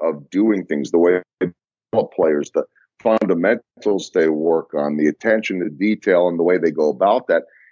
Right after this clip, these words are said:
And that's all been passed on. So when kids are getting up here now at twenty-two, twenty-five years old, this is how we do it.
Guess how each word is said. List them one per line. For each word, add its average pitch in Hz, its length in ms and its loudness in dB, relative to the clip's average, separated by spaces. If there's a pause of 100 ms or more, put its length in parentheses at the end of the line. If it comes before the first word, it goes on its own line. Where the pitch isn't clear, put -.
(120)
And 92 140 -4
that's 135 240 0
all 107 160 2
been 85 160 -6
passed 101 380 -2
on. 107 240 -2
So - 140 -6
when 87 140 -6
kids 139 240 -4
are 104 60 0
getting 95 220 0
up - 160 -2
here 90 140 -2
now 82 180 -2
at - 80 -6
twenty-two, 92 420 -4
twenty-five 90 480 0
years 82 200 -2
old, 95 260 2 (360)
this 90 340 0
is 85 100 -6
how 92 160 2
we 73 120 -2
do 107 320 -2
it. 53 120 -8